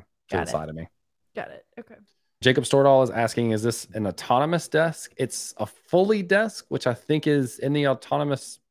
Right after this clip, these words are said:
Speaker 1: brand. I think they're the same. Let me
Speaker 2: Oh,
Speaker 1: see.
Speaker 2: really?
Speaker 1: Maybe they're not. Let me
Speaker 2: I have an autonomous desk, and I have, I think it's, like, the Pro one
Speaker 1: Mm.
Speaker 2: or whatever.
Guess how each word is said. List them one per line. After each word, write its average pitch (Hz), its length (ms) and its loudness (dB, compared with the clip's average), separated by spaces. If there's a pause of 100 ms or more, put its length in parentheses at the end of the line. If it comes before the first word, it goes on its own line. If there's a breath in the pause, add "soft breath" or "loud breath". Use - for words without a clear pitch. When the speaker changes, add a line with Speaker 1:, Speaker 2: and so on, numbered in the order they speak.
(100)
Speaker 1:
brand. 175 500 -4
I 131 40 -14
think 165 200 -12
they're 170 160 -4
the 156 340 -6
same. 160 680 -8
Let 120 120 -4
me 117 80 -2
Speaker 2:
Oh, 208 40 0
Speaker 1:
see. 202 100 -4
Speaker 2:
really? - 260 -6
Speaker 1:
Maybe 143 240 2
they're 123 120 2
not. 101 320 0
Let 107 80 -8
me 101 320 -8
Speaker 2:
I 262 200 4
have 254 280 2
an 202 120 -6
autonomous 185 720 -4
desk, - 440 -12 (360)
and 196 280 -4
I 208 140 2
have, 202 540 2 (180)
I 190 60 -12
think 262 260 -10
it's, 254 180 -6
like, 208 200 -2
the 190 120 -2
Pro 185 580 -4 (520)
one 226 280 -2
Speaker 1:
Mm. 196 380 -4
Speaker 2:
or 214 100 0
whatever. 220 500 0